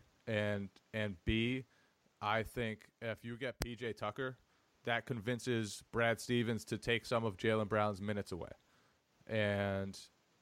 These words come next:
as, as helpful as it would be to have a veteran like P J Tucker, who is a great rebounder on the wing, who can guard multiple positions, who is one tough son of a gun, I, I would rather have if,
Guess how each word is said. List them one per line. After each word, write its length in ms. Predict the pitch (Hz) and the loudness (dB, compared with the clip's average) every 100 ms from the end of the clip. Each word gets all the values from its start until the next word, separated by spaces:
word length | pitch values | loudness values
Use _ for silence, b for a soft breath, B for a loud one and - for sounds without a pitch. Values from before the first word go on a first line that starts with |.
| - | 0
as, 220 | 113 113 | 2 2
as 280 | 120 117 - | 2 2 2
helpful 500 | 113 123 - 127 117 | 0 -2 2 2 4
as 140 | 113 | 2
it 100 | 113 | 0
would 200 | 107 104 | -4 -4
be 260 | - 139 170 | 0 0 0
to 120 | - | 0
have 140 | 117 120 | 0 2
a 80 | 101 | 2
veteran 480 | 113 117 120 117 | 2 2 2 0
like 240 | 110 107 - | 2 0 2
P 140 | 113 | 0
J 160 | 113 117 | 2 0
Tucker, 400 | - 101 107 98 b b b - | 2 0 0 -4 b b b -2
who 420 | 123 117 107 98 - | 2 4 4 2 -2
is 400 | 104 110 107 98 | 2 4 4 2
a 80 | 101 | -2
great 300 | 104 117 - | 2 2 4
rebounder 540 | 123 117 117 113 117 - | 2 4 4 4 0 0
on 160 | 113 | 0
the 100 | 120 | 2
wing, 320 | 117 101 98 101 b b b - | 2 2 -2 -8 b b b 0
who 120 | 127 | 2
can 180 | 113 117 | 2 -2
guard 260 | 110 117 117 | 2 2 4
multiple 340 | 120 117 123 | 2 2 -2
positions, 640 | 113 110 104 95 104 104 - _ | -2 0 0 0 -6 -8 -18 _
who 200 | 120 117 | 0 2
is 200 | 107 90 | 2 0
one 280 | 98 131 127 | 0 0 0
tough 280 | - 127 120 | 0 0 2
son 180 | 123 117 | 0 2
of 80 | |
a 60 | 123 | 0
gun, 220 | 104 98 - _ b b b b b _ _ _ _ _ _ _ _ _ _ _ - | 0 -2 -4 _ b b b b b _ _ _ _ _ _ _ _ _ _ _ -2
I, 220 | 113 147 131 | 2 2 2
I 200 | 117 143 | 2 2
would 200 | 139 113 | 2 0
rather 320 | 123 120 110 | -2 -2 -2
have 260 | 113 110 | -2 -2
if, 100 | 107 | -4